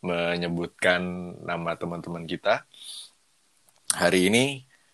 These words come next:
untuk pertama kalinya, kita akan mengajak salah satu dari orang yang sering kita sebut. Nah, eh, malam ini kita bakal ngobrol bertiga sama Bapak Rehan Iskandar.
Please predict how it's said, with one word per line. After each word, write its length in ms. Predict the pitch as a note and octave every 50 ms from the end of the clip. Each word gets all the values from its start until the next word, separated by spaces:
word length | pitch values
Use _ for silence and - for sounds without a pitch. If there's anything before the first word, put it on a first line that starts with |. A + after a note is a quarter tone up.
| _ _ _ _ _ _ _ _ _ _ _ _ - -
untuk 320 | - F#2+ F#2 F2 G#2+ F2+
pertama 400 | F#2+ G#2 F#2+ G2+ G2 F#2+ F#2+ F#2
kalinya, 480 | F2+ - F#2 F2+ F#2 F#2+ F#2+ G#2 A2+ B2
kita 300 | B2+ - - G2 G#2 G2+
akan 160 | - - - G2
mengajak 380 | G2 F#2 F2+ F2+ F#2+ G2+ G2+
salah 200 | G2 F#2+ E2 E2
satu 280 | - F#2+ E2+ - G2 G2
dari 340 | F#2+ F#2 E2 D#2+ F2 F2 F2+ - _ _ _ _ _ _
orang 320 | - - F2+ F#2+ F#2+ G2 F2+
yang 80 | F2+
sering 220 | F2 - - F2 E2
kita 180 | D#2+ D#2+ D#2 D#2+
sebut. 300 | D#2+ E2 D#2+ - D2+ - _
Nah, 300 | - - - D#3+ D#3 D3 - _ - - - - - - _
eh, 280 | - - F2 E2+ E2+ E2+
malam 280 | D#2+ E2+ E2 E2 E2 D#2+
ini 240 | E2+ E2+ F#2 G2+ G2+
kita 340 | G2+ G2+ G#2+ A2 A2+ A2+ F#2+
bakal 340 | - - E2+ - - E2+ E2+
ngobrol 340 | E2 E2+ E2 E2+ E2+ E2+ E2
bertiga 460 | D#2+ - - F#2 E2+ F2+ G2 A#2+ C3
sama 420 | - - F2 F2 E2+ F2+ G#2 B2+
Bapak 320 | - G#2 - - E2 E2 E2
Rehan 220 | E2+ F2 E2+ E2
Iskandar. 680 | E2 E2 - - G2+ A2 F#2 F#2+ F#2 F2+ F#2 F2 -